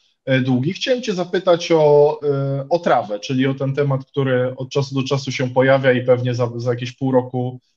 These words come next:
do nas wróci. E, widziałem w planach startowych, że już jeden z turniejów chyba w Bad Homburgu ogłosił ciebie jako tenisistkę, która, e, pojawi się i, i u nich zagra, e, a to oznacza, że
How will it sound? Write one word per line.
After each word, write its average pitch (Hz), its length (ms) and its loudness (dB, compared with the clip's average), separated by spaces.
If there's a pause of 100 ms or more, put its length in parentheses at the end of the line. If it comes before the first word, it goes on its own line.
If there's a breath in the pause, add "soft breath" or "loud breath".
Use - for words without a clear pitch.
(120)
do 131 120 2
nas 127 400 -2
wróci. 143 640 0
E, 135 320 -4
widziałem 160 420 2
w - 80 -14
planach 165 300 0
startowych, 143 560 0
że 139 160 0
już 139 200 0
jeden 143 200 0
z 139 80 -8
turniejów 139 500 0
chyba 127 180 -2
w 123 80 -8
Bad 131 160 2
Homburgu 127 640 -4 (520)
ogłosił 139 500 4
ciebie 131 320 2
jako 127 680 4
tenisistkę, 127 500 -6
która, 127 640 -4 (120)
e, 120 440 -8
pojawi 143 440 4
się 110 280 -6
i, 120 280 -6
i 135 40 2
u 131 100 2
nich 131 200 2
zagra, 120 520 2 (460)
e, 120 100 -4
a - 80 -2
to 175 180 2
oznacza, 165 560 4
że 147 280 2